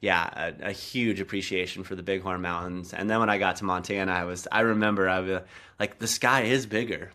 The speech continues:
And that's, like, the tagline, like, "Big Sky Country," you know? And, like, you could, like, drive across the border of Wyoming into Montana, and I'm like, "It's bigger. I think it's bigger." Um, so having that, like,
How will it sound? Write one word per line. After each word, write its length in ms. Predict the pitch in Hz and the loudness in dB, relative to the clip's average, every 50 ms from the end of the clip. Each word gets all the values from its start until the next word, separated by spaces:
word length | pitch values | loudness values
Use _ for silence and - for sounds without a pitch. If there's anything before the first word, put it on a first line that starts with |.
| _ - | _ -10
And 80 | 98 | -10
that's, 100 | 95 - | -8 -6
like, 160 | 98 92 - | -6 -8 -8
the 80 | - 92 | -8 -8
tagline, 560 | - 95 92 92 87 85 90 82 82 87 90 - _ - - | -4 -2 -2 -2 -2 -4 -6 -6 -6 -8 -8 -12 _ -16 -12
like, 240 | - 90 - - - | -10 -10 -10 -10 -10
"Big 140 | 101 90 | -8 -8
Sky 200 | - - 85 82 | -6 -6 -6 -6
Country," 380 | 87 - 87 90 - - 87 90 | -6 -8 -8 -8 -6 -6 -6 -6
you 80 | 90 87 | -6 -6
know? 180 | 90 90 92 - - - - - - - - - | -6 -6 -6 -10 -14 -16 -12 -10 -10 -10 -8 -6
And, 140 | 90 95 | -4 -2
like, 180 | 95 92 - - | 0 0 -2 -2
you 80 | 104 110 | 0 -2
could, 80 | 104 | 0
like, 180 | 104 98 - - | 0 -2 -2 -2
drive 180 | - 95 95 | 0 0 0
across 320 | 95 95 - 95 92 - - | 0 0 0 -2 -2 -2 -4
the 60 | 98 | -10
border 380 | 92 92 95 98 98 95 95 92 | -6 -2 -2 0 0 0 0 0
of 60 | 92 | 0
Wyoming 500 | 92 95 92 95 98 98 98 98 95 98 | 0 0 0 0 0 0 0 -2 -2 -2
into 140 | 98 98 95 | -2 -2 -2
Montana, 500 | 92 90 90 87 - 92 92 95 95 90 | -2 -2 -4 -4 -8 -6 -6 -4 -4 -6
and 160 | 90 90 92 | -6 -6 -6
I'm 120 | 92 92 | -6 -6
like, 220 | 90 87 90 - - - | -8 -8 -10 -12 -10 -10
"It's 160 | 113 - - | -10 -8 -6
bigger. 320 | - 113 110 101 98 90 | -2 -2 -2 0 0 -4
I 80 | 85 87 | -6 -6
think 240 | - - 104 - 98 | -6 -8 -10 -10 -10
it's 100 | 90 - | -16 -12
bigger." 400 | - 104 101 98 98 90 87 87 - - - - - - - | -8 -6 -4 -4 -4 -6 -6 -10 -14 -20 -20 -20 -20 -14 -4
Um, 580 | - 98 98 95 92 92 90 90 87 87 87 92 - _ _ _ - - | 0 2 2 4 2 2 0 0 -2 -4 -6 -10 -16 _ _ _ -18 -8
so 200 | - - 123 117 110 | -2 4 8 8 12
having 360 | 110 117 117 110 107 104 104 | 12 12 12 12 10 8 4
that, 300 | 98 92 87 87 - - | 6 6 6 4 2 0
like, 340 | 92 98 92 - - 127 | -2 -2 -2 -4 -8 -18